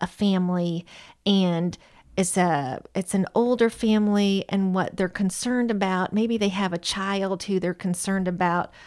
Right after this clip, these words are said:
protecting because they have a substance abuse issue. And so what that family wants to do, an older family, they know they need to protect this child who may be even a,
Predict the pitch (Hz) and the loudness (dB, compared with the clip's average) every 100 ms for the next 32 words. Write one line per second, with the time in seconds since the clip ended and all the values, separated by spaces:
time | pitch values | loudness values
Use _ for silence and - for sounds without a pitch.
0 | - - 202 - 214 - 202 190 185 185 | -14 -10 -8 -6 -6 -2 0 0 -2 -4
1 | 180 170 170 160 175 - 262 - 214 220 | -4 -6 -6 -6 -2 -2 -2 -8 -10 -8
2 | 196 196 190 - 190 - 180 185 185 180 | -6 -6 -8 -6 -6 -6 -4 -4 -4 -8
3 | - - - 208 202 202 190 - 208 208 | -16 -20 -6 -4 -2 -2 -2 -2 0 0
4 | - 220 202 190 190 175 - 175 185 185 | -2 -2 -2 0 -2 -4 -6 -8 -4 -2
5 | 185 180 185 165 175 208 208 196 190 175 | 0 -2 -4 -4 -6 -2 0 0 -2 -2
6 | 180 190 190 185 - - - - _ _ | -2 0 -2 -4 -10 -20 -20 -20 _ _
7 | - 196 190 180 175 - 180 - 233 - | -4 0 0 0 -4 -6 -6 -4 -6 -4
8 | 220 - - 226 196 190 190 190 185 196 | -4 -4 -4 -2 0 0 0 -2 -2 -2
9 | 190 190 196 185 190 185 190 180 180 180 | -2 0 0 0 -2 -2 -4 -2 -2 0
10 | 170 160 160 | -2 -4 -4